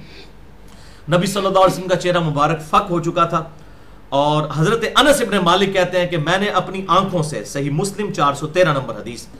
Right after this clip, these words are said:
آپ صلی اللہ علیہ وسلم کے سینہ مبارک پر، پورے سینہ مبارک پہ سلائی کے نشان بھی دیکھے ہیں، جس سے جبریل نے وہ سینہ سیا تھا۔ تو سلائی کے نشان اسی وقت ہوں گے جب فزیکلی اس کو remove کیا جائے۔ یہ کوئی روحانی operation نہیں تھا جو ادھر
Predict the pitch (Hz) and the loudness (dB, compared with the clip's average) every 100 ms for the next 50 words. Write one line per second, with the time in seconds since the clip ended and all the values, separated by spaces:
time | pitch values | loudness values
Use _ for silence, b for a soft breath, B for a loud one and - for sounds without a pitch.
0 | B B B B B - 202 247 - 220 | B B B B B 6 8 8 6 0
1 | 214 208 185 196 196 190 190 - 226 233 | 2 2 2 -2 -4 -4 -6 -6 -2 0
2 | 196 165 180 185 - 165 - 233 226 - | 2 4 4 4 0 -2 -2 -2 0 0
3 | 175 180 165 151 160 170 175 175 - 175 | 0 -2 2 2 0 -2 -6 -6 -6 -2
4 | 156 180 196 190 151 151 175 196 175 135 | 0 2 0 -2 -2 0 2 2 -2 -4
5 | 131 151 139 135 139 156 131 123 151 147 | -4 -4 -6 -6 -8 -6 -8 -4 -4 -2
6 | 135 123 - 123 131 151 156 - - - | -4 -6 -8 -10 -8 -8 -8 -12 -12 -12
7 | - 143 143 107 90 78 B B - 175 | -10 -6 -4 -4 -8 -18 B B -8 -4
8 | 165 - 147 185 226 214 160 165 202 165 | -2 0 2 4 2 0 2 2 2 -2
9 | 156 262 247 170 160 180 226 226 269 302 | -2 0 0 0 0 0 0 0 2 2
10 | 269 226 165 - - B B B - - | 2 2 0 -4 -12 B B B -20 -8
11 | 180 160 202 170 160 156 139 123 117 160 | -6 -2 0 2 2 0 -4 -6 -2 -2
12 | 175 180 151 143 214 277 269 208 208 208 | 0 0 2 2 4 2 2 2 2 -2
13 | 247 220 185 196 196 208 | -2 2 2 4 4 2